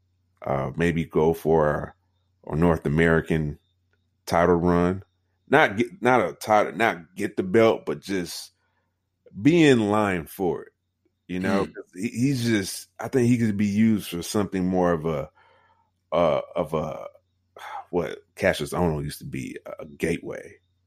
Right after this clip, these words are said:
Speaker 1: or a
Speaker 2: Mm.
Speaker 1: door, a gateway or doorkeeper or whatever. Something like, uh, Dolph Ziggler used to be as well. But with Oney Lorcan, I think they can do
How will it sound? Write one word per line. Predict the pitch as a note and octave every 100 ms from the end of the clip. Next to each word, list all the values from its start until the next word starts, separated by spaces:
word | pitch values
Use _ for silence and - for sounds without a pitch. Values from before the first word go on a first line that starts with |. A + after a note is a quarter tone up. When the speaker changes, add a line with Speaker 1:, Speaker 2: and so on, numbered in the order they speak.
| _ -
Speaker 1:
or | D2
a | B1+
Speaker 2:
Mm. | D#2
Speaker 1:
door, | - A#1+
a | -
gateway | E2+ D#2 D2+ C#2 -
or | -
doorkeeper | C#2+ F2 E2+ E2+ D2
or | D2
whatever. | E2 F2+ E2 C#2+ -
Something | - G2 F2
like, | D#2+ D2 - _ _ _ _ -
uh, | E2 D#2+ - -
Dolph | E2+ D#2+
Ziggler | D#2+ F#2 D#2 D2+
used | D2+
to | D#2
be | D#2
as | D2 D2+
well. | E2+ D#2 - _ _ - - - _ _
But | F2+ E2+ E2 D#2 - -
with | D#2+ -
Oney | A2 F#2+
Lorcan, | G2 G#2+ F#2 F2+
I |
think | G2 F2+ D#2+
they | - F#2
can | F2
do | E2 D#2 B1